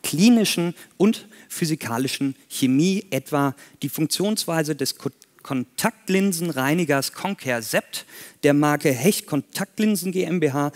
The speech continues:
Grundtechniken der Forensik, Spuren auf chemische Weise sichtbar machen oder Chemie, Farben der Natur.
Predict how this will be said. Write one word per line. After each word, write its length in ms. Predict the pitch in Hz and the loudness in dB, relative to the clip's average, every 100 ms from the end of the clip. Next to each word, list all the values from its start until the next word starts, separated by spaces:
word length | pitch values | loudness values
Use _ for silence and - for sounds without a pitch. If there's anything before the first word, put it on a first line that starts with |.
| - - - | -10 -20 -8
Grundtechniken 1080 | 147 247 - - 220 - 147 - 117 107 - | 4 4 4 2 2 4 0 2 -2 -2 -2
der 140 | 131 | -2
Forensik, 920 | - 139 131 123 196 220 160 185 - | -2 -8 -6 2 4 4 2 -4 -4
Spuren 640 | - - - 175 220 202 185 - - | -10 -10 -6 -4 0 0 -2 -10 -12
auf 300 | - 151 - - - | -2 -2 -2 -16 -12
chemische 680 | - - 185 214 - 143 120 | -2 4 6 6 2 -2 0
Weise 400 | 120 131 127 110 - - | 0 2 0 -4 -8 -10
sichtbar 540 | 127 208 - - 208 | 0 0 0 -4 -2
machen 400 | 180 160 160 151 - - - - - | 0 -2 -2 -2 -4 -16 -16 -16 -2
oder 300 | 185 196 196 | 2 4 2
Chemie, 540 | - - 147 147 165 160 - | -4 2 4 6 4 0 -8
Farben 520 | - 117 120 131 127 _ | -12 -6 -2 -2 -4 _
der 120 | 131 | -4
Natur. 480 | 131 135 - 139 113 | -2 -2 -4 -2 -2